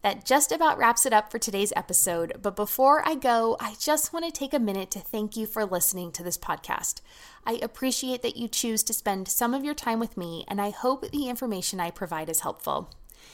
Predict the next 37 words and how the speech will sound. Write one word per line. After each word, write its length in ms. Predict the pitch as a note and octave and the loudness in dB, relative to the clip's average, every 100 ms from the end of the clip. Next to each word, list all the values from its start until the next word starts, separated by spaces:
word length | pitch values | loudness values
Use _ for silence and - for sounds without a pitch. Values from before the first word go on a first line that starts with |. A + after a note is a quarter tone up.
| - - | -20 -10
If 140 | B3+ | -4
you 120 | B3+ C4 | -2 0
have 180 | D4 - | 0 0
anything 580 | C4+ D4+ D#4+ D#4+ D#4 D#4+ | -2 -2 -2 -2 0 -2
you 120 | C4 | -2
would 100 | A#3+ | 0
love 180 | G#3+ G#3 | 2 0
for 80 | G#3 | 0
me 120 | G3 | -4
to 60 | - | -4
cover 440 | - C4 B3+ B3 | -4 -2 0 0
or 140 | - A3 | 0 0
discuss, 600 | A3+ - E3 D3+ - - - - - | 0 -2 -2 -2 -2 -4 -12 -20 -8
please 280 | D4+ E4 E4 | -2 0 0
feel 180 | F#4 F4+ | -2 -2
free 240 | - B3+ | -2 -2
to 100 | B3+ | 0
reach 240 | A3+ A3 | -2 -2
out. 240 | D3+ - - | -4 -6 -4
I 120 | A#3+ | -4
would 180 | B3+ B3 | -4 -2
love 240 | C4+ C#4+ C#4+ | 4 4 4
to 80 | |
hear 180 | C#4 C#4+ | 2 0
from 220 | C#4 F#3+ | 0 -6
you. 260 | D3+ - G3 - - - - _ | -6 -8 -10 -12 -20 -20 -20 _
You 120 | A#3+ | -4
can 160 | B3+ D4 | 0 0
let 120 | D4 | 0
me 120 | D4 | 0
know 320 | D4 B3+ C4+ C#4+ | 0 2 2 0
how 180 | B3 | -2
else 180 | G#3+ A3 | 0 0
I 60 | A#3 | 0
can 220 | A3+ A3 | -2 0
serve 240 | A3 G#3 | 0 -2
you 340 | F#3+ A#3 D4+ | -2 -2 -2